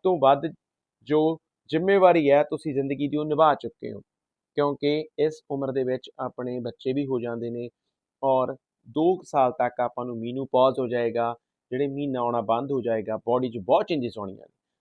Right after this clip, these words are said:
ਸੋ ਤੁਹਾਨੂੰ ਤੰਦਰੁਸਤ ਰਹਿਣਾ ਬਹੁਤ ਜ਼ਰੂਰੀ ਹੈ, ਕਿਉਂਕਿ ਅੱਗੇ ਤੁਸੀਂ ਬੱਚਿਆਂ ਦੇ ਜੇ ਵਿਆਹ ਕਰਨੇ ਆ ਔਰ ਅੱਗੇ ਤੁਸੀਂ ਆਪਣੇ ਬੱਚਿਆਂ ਨੂੰ ਹਜੇ ਸੈੱਟ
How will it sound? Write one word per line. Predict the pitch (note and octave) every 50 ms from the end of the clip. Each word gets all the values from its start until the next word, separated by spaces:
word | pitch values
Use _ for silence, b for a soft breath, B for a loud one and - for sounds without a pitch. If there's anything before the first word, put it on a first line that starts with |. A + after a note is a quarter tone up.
| _ _
ਸੋ | - F#3+
ਤੁਹਾਨੂੰ | F#3 - - D3+ D#3+ F#3 A3 A#3
ਤੰਦਰੁਸਤ | - G3 F#3 F3 E3+ D#3+ D#3+ D3+ - -
ਰਹਿਣਾ | D3+ C#3 C#3 D3+ E3+ F#3
ਬਹੁਤ | D3+ A2+ B2+ C3+ C3+ D3 C3
ਜ਼ਰੂਰੀ | A2+ A2 A2 G#2 G#2 G#2+ B2+
ਹੈ, | D#3
ਕਿਉਂਕਿ | - E3 D3+ - - D3+ - C#3+
ਅੱਗੇ | B2+ A#2+ D#3 E3+
ਤੁਸੀਂ | E3+ E3+ D3 - E3 D#3
ਬੱਚਿਆਂ | A#2 A#2+ A#2 - - C3+ B2+
ਦੇ | B2 C3 B2+
ਜੇ | B2
ਵਿਆਹ | G#2+ F#2+ G2+ A2 C#3 -
ਕਰਨੇ | - E3+ E3 D#3 D#3+ D#3+ D#3+
ਆ | E3+ E3+ _ _ _ _ _ _ _ _ _ -
ਔਰ | E3 E3+ E3 - - E3+
ਅੱਗੇ | F3+ F3+ A3
ਤੁਸੀਂ | G#3 G3 F3+ - E3+ D#3+
ਆਪਣੇ | C#3 C3+ C#3+ C3
ਬੱਚਿਆਂ | A2+ B2 B2 - - B2 A#2+
ਨੂੰ | A#2 A2
ਹਜੇ | A2 C#3 C#3
ਸੈੱਟ | - B2+ G#2